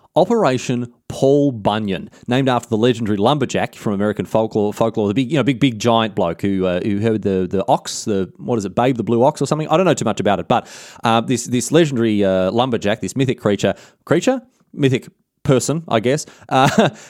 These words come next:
um, he, he sort of became the, the, the name for this, uh, for this tree chopping,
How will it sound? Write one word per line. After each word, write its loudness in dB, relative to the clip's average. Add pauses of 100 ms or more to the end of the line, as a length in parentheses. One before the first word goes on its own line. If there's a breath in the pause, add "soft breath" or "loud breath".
(120 loud breath)
um, 0 (120)
he, 0
he 2
sort 0
of -2
became -2
the, 0
the, 0
the -2
name 0
for -4
this, -2
uh, 0
for -8
this -4 (100)
tree 0
chopping, -4